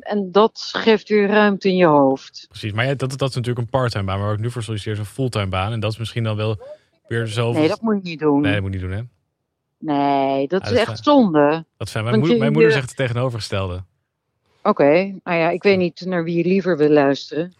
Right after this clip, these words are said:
Speaker 2: Ja, ja, ja. <laughs> Naar Sa-, naar jou
Speaker 1: Naar
Speaker 2: natuurlijk.
Speaker 1: jezelf.
Speaker 2: Ja.
Speaker 1: Ja, dat sowieso. Maar je moet vooral naar jezelf luisteren. Jij wil dit.
Speaker 2: Ja.
Speaker 1: Je bent al op de rit. Ehm, er bestaat geen zekerheid in het leven, dat weten we allemaal.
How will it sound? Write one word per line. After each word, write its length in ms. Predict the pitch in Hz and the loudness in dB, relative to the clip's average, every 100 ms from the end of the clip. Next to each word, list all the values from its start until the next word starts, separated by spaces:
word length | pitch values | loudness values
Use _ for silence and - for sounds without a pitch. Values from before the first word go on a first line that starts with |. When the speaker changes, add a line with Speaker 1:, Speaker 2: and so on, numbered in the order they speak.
| - | -6
Speaker 2:
Ja, 160 | 113 | -4
ja, 140 | 104 101 | -4 -4
ja. 180 | 98 101 | -6 -4
<laughs> 560 | 123 160 - _ _ - | -4 -4 -8 _ _ -8
Naar 120 | 110 | -4
Sa-, 120 | 131 | -4
naar 200 | 127 110 | -2 0
jou 120 | 113 139 | 2 4
Speaker 1:
Naar 80 | |
Speaker 2:
natuurlijk. 440 | - - 254 196 113 | 2 4 6 6 2
Speaker 1:
jezelf. 160 | - _ | -8 _
Speaker 2:
Ja. 260 | 156 123 95 160 | -2 0 -2 -2
Speaker 1:
Ja, 240 | 151 147 | 2 2
dat 200 | 147 - | 0 -2
sowieso. 380 | 196 185 170 165 | -2 0 0 0
Maar 120 | 180 | 2
je 80 | 202 | 2
moet 200 | 214 208 | 2 0
vooral 220 | 233 240 | 2 4
naar 120 | 226 | 4
jezelf 380 | 220 196 233 214 | 2 2 2 2
luisteren. 460 | 196 170 156 190 196 | 2 2 0 -6 -2
Jij 220 | 240 247 | 0 2
wil 260 | 202 190 165 | 2 2 0
dit. 440 | 170 233 - - _ | -2 -2 -4 -18 _
Speaker 2:
Ja. 240 | 123 113 - | -4 -2 -4
Speaker 1:
Je 180 | 190 | -8
bent 320 | 165 214 208 220 | 0 0 2 2
al 440 | 190 180 170 165 _ _ _ _ | 4 6 4 0 _ _ _ _
op 260 | - 220 - | -6 -6 -4
de 120 | - 175 | -8 -6
rit. 540 | 175 220 294 - - _ _ _ _ | 0 0 -2 -12 -20 _ _ _ _
Ehm, 960 | - 202 196 185 190 185 185 185 180 190 | -10 -6 -4 -4 -4 -4 -4 -6 -10 -10
er 120 | 175 | -14
bestaat 400 | - 214 190 - | -6 0 0 0
geen 260 | 208 190 160 | 0 0 2
zekerheid 600 | 180 180 - 220 214 220 | 4 4 4 2 0 -2
in 80 | |
het 80 | 208 | 0
leven, 360 | 196 196 202 208 | 2 4 2 -2
dat 100 | 180 | -2
weten 300 | 180 156 180 | 0 0 0
we 60 | 165 | -2
allemaal. 520 | 165 151 156 185 | 0 2 4 2